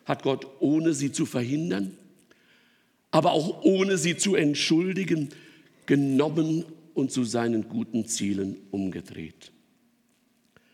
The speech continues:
Ob Josef deshalb von seinen Brüdern verraten und verkauft werden musste, damit viele andere, lauter schuldige Leute gerettet werden,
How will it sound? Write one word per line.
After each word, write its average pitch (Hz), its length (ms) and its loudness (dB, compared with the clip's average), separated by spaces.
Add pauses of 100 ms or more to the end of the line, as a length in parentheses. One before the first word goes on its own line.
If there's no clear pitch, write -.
(760)
Ob 104 180 -2
Josef 113 300 0
deshalb 127 500 -2 (240)
von 120 160 -6
seinen 110 280 -2
Brüdern 110 460 -6 (540)
verraten 107 800 -4
und 110 160 -6
verkauft - 560 -8
werden 117 300 -4
musste, 117 440 -8 (680)
damit 107 240 -2
viele 110 340 -4
andere, 131 380 -6 (1040)
lauter 175 720 0
schuldige 165 680 -2
Leute 131 460 -4 (640)
gerettet 107 500 -4
werden, 104 380 -4